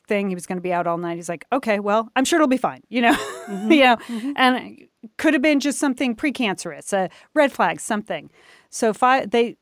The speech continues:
Speaker 1: and the nurse did say, "But your own doctor is not here. He had to go away in a medical emergency. So the doctor covering him is gonna call you. Is that okay?" I'm like, "Yeah," 'cause at that point, you just wanna know.
Speaker 2: Yes.
Speaker 1: So you think in your mind, "Oh, it doesn't matter." So six hours later, the doctor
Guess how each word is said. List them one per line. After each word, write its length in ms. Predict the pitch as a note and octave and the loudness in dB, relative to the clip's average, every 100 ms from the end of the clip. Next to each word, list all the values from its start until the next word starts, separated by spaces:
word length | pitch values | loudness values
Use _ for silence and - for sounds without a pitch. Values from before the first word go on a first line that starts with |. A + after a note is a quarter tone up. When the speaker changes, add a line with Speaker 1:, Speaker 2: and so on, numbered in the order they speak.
| - | -4
Speaker 1:
and 180 | G#3+ G#3 | 0 2
the 100 | G3+ | 2
nurse 260 | A3 A#3+ - | 2 2 2
did 220 | B3 G3 | -2 0
say, 300 | - G#3 G3+ | 2 2 2
"But 200 | G#3+ G#3 | -2 -4
your 380 | G#3 B3+ D4+ D#4 | 0 0 2 2
own 200 | D4 C4+ | 2 2
doctor 440 | A3+ F#3+ F#3 F#3+ | 2 0 -2 -6
is 240 | F3+ F#3 E3 | -6 -8 -4
not 200 | F#3 F3 | -4 -4
here. 320 | - G3+ B3 | -4 -4 -4
He 120 | A3 | -4
had 100 | G#3+ | -6
to 80 | G#3 | -6
go 80 | G#3 | -8
away 180 | F#3+ F#3 | -4 -6
in 60 | |
a 20 | F3 | -4
medical 380 | F#3+ A3 - | -4 -4 -6
emergency. 580 | D#3+ C#3 C3+ C#3 - D3 | -14 -14 -18 -20 -20 -20
So 420 | C#3+ - E3 D#3+ - | -14 -8 -6 -6 -10
the 200 | F3 F3+ | -10 -6
doctor 320 | F3+ F3+ - | -2 -2 -4
covering 400 | F3+ G3+ G3 F#3 | -8 -6 -4 -6
him 120 | E3+ D#3+ | -8 -10
is 120 | C#3+ | -12
gonna 180 | E3 D#3 | -12 -12
call 220 | - D3+ | -12 -14
you. 120 | C#3+ | -14
Is 100 | C#3 | -12
that 180 | - D#3+ | -8 -8
okay?" 320 | D3 - C#3 B2+ | -10 -18 -20 -14
I'm 80 | F#3+ | -10
like, 200 | F3 - | -8 -2
"Yeah," 220 | C4 C#3 _ | -2 -2 _
'cause 180 | G3+ | -8
at 80 | G3+ | 0
that 160 | A#3+ D4 | 2 2
point, 180 | C#4 G#3 | 0 -4
you 40 | |
just 240 | F#3 F#3 - | -6 -8 -6
wanna 200 | E3 D3+ | -8 -6
know. 220 | D3+ C#3 _ | -8 -10 _
Speaker 2:
Yes. 320 | G#3+ F3+ B2+ | -4 -4 -4
Speaker 1:
So 180 | - C4 | 0 2
you 180 | A#3 B3 | 4 2
think 300 | - D4 - | 2 0 0
in 40 | |
your 80 | B3 | -2
mind, 160 | A#3 A3+ | 0 2
"Oh, 80 | |
it 80 | A3+ | 2
doesn't 260 | A3 G3 E3+ | 0 -4 -8
matter." 300 | C#3 - - _ _ _ _ _ _ | -12 -14 -20 _ _ _ _ _ _
So 280 | - A#3+ G#3+ | -4 2 2
six 320 | G3+ - A#3+ | 2 -2 0
hours 320 | C#4 B3 A3+ | 2 2 2
later, 420 | A3+ G#3+ G3+ F3+ F3+ | 0 2 2 2 0
the 140 | F3 | -2
doctor 500 | F#3 F#3 F3 F#3 E3+ | 0 0 0 -4 -6